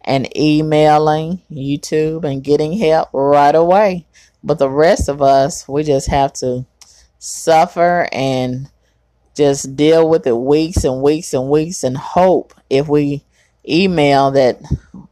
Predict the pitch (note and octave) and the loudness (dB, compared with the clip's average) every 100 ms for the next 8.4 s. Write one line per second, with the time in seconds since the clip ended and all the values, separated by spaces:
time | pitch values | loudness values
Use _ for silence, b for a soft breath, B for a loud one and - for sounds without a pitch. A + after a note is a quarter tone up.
0 | _ _ _ _ _ - D#3 D3 A#2+ A2 | _ _ _ _ _ -10 -6 -2 -2 -4
1 | B2 A#2 A#2 C#3 D3+ D#3+ D#3+ - D#3 E3 | -8 -8 0 4 4 4 0 -4 -4 -2
2 | C#3+ C3+ B2+ B2 C3 B2+ B2 C#3+ D3 D3+ | -2 -2 -2 -4 -8 -10 -4 0 0 -2
3 | B2 - - C3+ C3 - D#3 D#3 C#3+ - | -10 -12 -4 -4 -4 -2 0 0 -4 -4
4 | C3 B2 A2+ - b b b b b b | -2 -2 -4 -8 b b b b b b
5 | b b - - - D3 D3 C#3 C3 - | b b -2 0 0 0 0 0 0 -4
6 | - E3 F3 - _ _ A2+ A#2 - D3 | -2 0 0 -4 _ _ -4 -4 -2 -4
7 | D3 C#3 C3+ B2+ B2 B2+ C#3+ D3+ D#3+ D#3 | -2 -4 -4 -2 -4 -2 0 0 -2 0
8 | D3+ C3 G#2+ | 0 0 -4